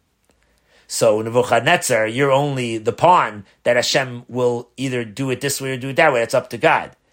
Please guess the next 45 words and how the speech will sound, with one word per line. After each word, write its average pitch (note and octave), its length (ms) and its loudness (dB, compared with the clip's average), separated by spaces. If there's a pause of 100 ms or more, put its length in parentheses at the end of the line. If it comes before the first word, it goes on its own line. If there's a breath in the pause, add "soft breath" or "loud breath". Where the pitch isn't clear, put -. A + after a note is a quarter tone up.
(520 soft breath)
And G#2 100 -8
he G#2+ 80 -6
says, C#3+ 220 -2
uh, B2+ 160 -4
look A#2+ 520 -6
the B2+ 80 -6
way B2+ 220 0
the A#2 160 -4
nature C#3 460 -4
of A2+ 100 -2
a A2 60 -4
dog B2 360 4
is. E2 280 -12 (220)
A - 100 -10
dog C3+ 580 4 (240)
always, F#3 720 2
the A#2 160 -6
nature F3 340 -2
of D#3 60 -2
a C#3+ 60 -6
dog D3+ 300 4
is B2 100 -8
it B2 80 -4
always D3+ 280 -2
likes C#3+ 240 -4
to C3 120 -4
run B2 520 2
in A#2 100 -14
front C#3+ 340 0
of A#2 80 -2
the A#2 100 2
master. A2 560 -2
It - 80 -6
doesn't E3 240 4
follow C3+ 360 4
you A#2+ 140 -4
behind G#2+ 380 -2
you. D#2 80 -16 (220 loud breath)
It G#2 80 -6
likes D#3+ 220 2
to C#3+ 100 -2
run C#3+ 220 0
ahead C3 260 2
of C3+ 120 -2
you, F#3 220 2